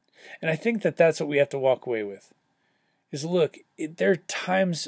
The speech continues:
when, times are tough. And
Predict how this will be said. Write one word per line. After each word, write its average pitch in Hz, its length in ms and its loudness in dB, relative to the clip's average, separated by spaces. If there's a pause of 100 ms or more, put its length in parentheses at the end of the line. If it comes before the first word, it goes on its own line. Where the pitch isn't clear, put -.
when, 143 480 -10 (800)
times 180 340 -4
are 165 80 0
tough. - 500 -8 (2500)
And 156 260 -10